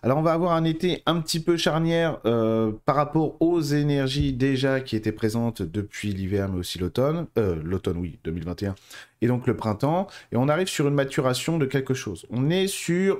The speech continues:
une année très particulière, et l'année deux mille vingt-trois, d'un point de vue énergétique, elle aussi devrait accentuer, euh,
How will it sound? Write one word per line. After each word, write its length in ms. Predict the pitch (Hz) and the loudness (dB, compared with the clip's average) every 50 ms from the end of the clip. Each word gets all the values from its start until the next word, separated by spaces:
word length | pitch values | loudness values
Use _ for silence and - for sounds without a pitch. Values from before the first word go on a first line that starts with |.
| - - | -2 -2
une 200 | 139 139 139 139 | 0 2 4 4
année 360 | 135 143 151 165 170 - - _ | 4 4 2 2 0 0 -4 _
très 260 | - - - - 170 | -12 -6 -2 0 0
particulière, 800 | 151 139 151 - - - - 123 113 110 117 113 127 147 160 156 - - - - - - _ _ - | 0 0 -4 -6 -8 -8 -4 -2 0 2 4 4 4 2 0 -2 -6 -16 -20 -20 -20 -20 _ _ 0
et 100 | 131 127 | 2 2
l'année 240 | 127 127 127 127 127 | 2 2 2 2 2
deux 80 | 131 | 2
mille 140 | 127 123 117 | 2 2 2
vingt-trois, 340 | 120 120 120 - - 160 156 | 2 0 0 0 0 0 0
d'un 80 | 147 | 0
point 160 | 107 - 113 110 | 0 0 -2 -2
de 40 | |
vue 100 | 104 110 | 0 0
énergétique, 560 | 107 107 101 107 110 110 - 160 165 160 - - - | -2 -2 -2 -2 -4 -4 -2 -2 -4 -4 -4 -2 0
elle 140 | 123 143 139 | 0 2 2
aussi 240 | 135 135 - - | 2 0 0 -2
devrait 240 | 151 135 127 120 - - | -2 0 0 -2 -2 -2
accentuer, 760 | 147 - - - - 160 147 - - - 156 156 156 - - 113 | -4 -4 -2 -2 0 0 -2 -2 -2 0 2 2 2 0 0 0
euh, 360 | 113 110 107 101 95 95 | 2 2 2 2 2 2